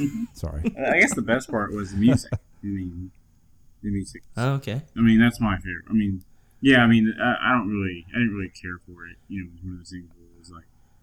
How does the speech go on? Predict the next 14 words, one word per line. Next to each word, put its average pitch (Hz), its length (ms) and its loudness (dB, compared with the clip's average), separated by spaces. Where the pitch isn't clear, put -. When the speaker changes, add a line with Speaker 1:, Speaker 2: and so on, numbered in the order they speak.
Speaker 1:
"Okay, 92 300 -8
I 87 40 -12
mean, 92 180 -8
get 95 180 -10
this 95 140 -16
stuff." - 320 -12
<laughs> 131 180 -14
Like, - 1000 -12
I'd 98 80 -8
rather 101 240 -2
just 110 160 -2
Speaker 3:
Yeah. 98 140 -2
Speaker 1:
play. 90 340 -10
Uh, 90 440 -4